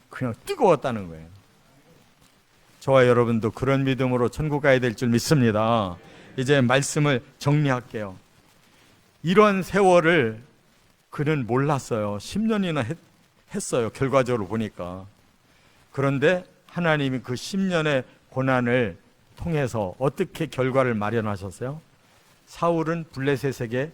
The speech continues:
죽게 만들고 자기는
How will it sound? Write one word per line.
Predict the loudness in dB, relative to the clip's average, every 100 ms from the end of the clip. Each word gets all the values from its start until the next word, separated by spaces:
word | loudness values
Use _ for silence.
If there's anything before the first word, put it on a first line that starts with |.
| _
죽게 | -16 -8 -4
만들고 | -2 -2 -4 -8 -12 -18 -20 _ _ _ _ _ _ _ _ _ _
자기는 | -8 -6 -2 -2 -4